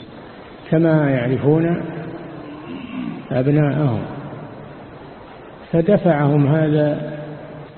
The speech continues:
هذه المعرفة وهذا التوقع لبعثة هذا الرسول صلى الله عليه وسلم أن جاءوا إلى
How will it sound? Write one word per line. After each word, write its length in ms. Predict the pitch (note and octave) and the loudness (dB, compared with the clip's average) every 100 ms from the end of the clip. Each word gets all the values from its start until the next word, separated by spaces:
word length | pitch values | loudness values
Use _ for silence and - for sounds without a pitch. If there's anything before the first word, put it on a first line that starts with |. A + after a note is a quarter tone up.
| - - - - - | -20 -20 -18 -18 -6
هذه 340 | C#3+ C#3+ C#3+ C#3+ | 0 4 6 6
المعرفة 640 | C#3 D3 E3 D3+ D3+ B2+ | 6 4 4 4 4 2
وهذا 300 | C#3 C#3+ C#3 | 2 2 0
التوقع 760 | C3+ - C#3 D3 - D#3 D3+ - - - - - - - - - - - - - - | 0 0 2 2 0 -4 -4 -6 -12 -14 -16 -18 -18 -18 -18 -18 -18 -18 -18 -8 0
لبعثة 720 | C3+ D3 C3+ C#3+ C#3+ C3 C#3+ | 2 2 2 0 2 2 4
هذا 140 | C#3 | 2
الرسول 440 | C3 B2+ C3 C#3+ | 2 -2 0 -2
صلى 200 | C#3 C3+ | -2 -2
الله 320 | C3 C3 B2+ A#2+ | 0 2 0 0
عليه 280 | C#3 C3 | 0 0
وسلم 560 | B2 A2+ - D3+ C3+ C#3 - - - - - - - - - - - - - - - - - - - - - | 0 -2 -2 0 0 -2 -6 -10 -12 -14 -16 -16 -18 -18 -18 -18 -18 -18 -18 -18 -20 -20 -20 -20 -20 -18 -6
أن 220 | G#3+ D3 C3+ | 2 4 6
جاءوا 440 | D#3+ D#3 C#3 C#3 | 6 4 4 2
إلى 520 | C#3 C3+ C3+ B2+ B2+ | 4 4 2 0 -2